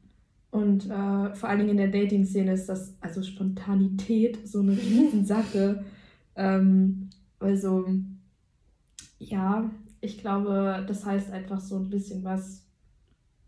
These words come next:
Speaker 1: Ja, also wieso fragst du mich das überhaupt?
Speaker 2: Also ich sag sehr oft, dass ich etwas gerne spontan entscheiden würde und werde dafür sehr oft belächelt. Ähm,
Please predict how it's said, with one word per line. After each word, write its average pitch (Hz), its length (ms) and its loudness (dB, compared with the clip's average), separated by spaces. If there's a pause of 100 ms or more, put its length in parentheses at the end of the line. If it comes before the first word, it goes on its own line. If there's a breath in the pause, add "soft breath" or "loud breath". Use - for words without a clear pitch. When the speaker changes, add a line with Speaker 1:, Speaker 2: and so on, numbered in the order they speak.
(220)
Speaker 1:
Ja, 190 260 -2 (120)
also 196 180 0 (100)
wieso 214 260 2
fragst 226 340 -6
du 202 40 -4
mich 196 120 -2
das 208 180 -4
überhaupt? 220 580 -4 (440 loud breath)
Speaker 2:
Also 262 320 4
ich 302 220 0
sag 302 240 2
sehr 262 300 2
oft, - 380 -6
dass 277 160 2
ich 269 100 -4
etwas 277 360 -4
gerne 247 280 -2
spontan 240 600 -4
entscheiden 269 480 -4
würde 269 240 2
und 226 80 -8
werde 233 260 0
dafür 233 320 -4
sehr 226 220 -2
oft - 160 -10
belächelt. 226 720 -2 (1160 soft breath)
Ähm, 226 760 0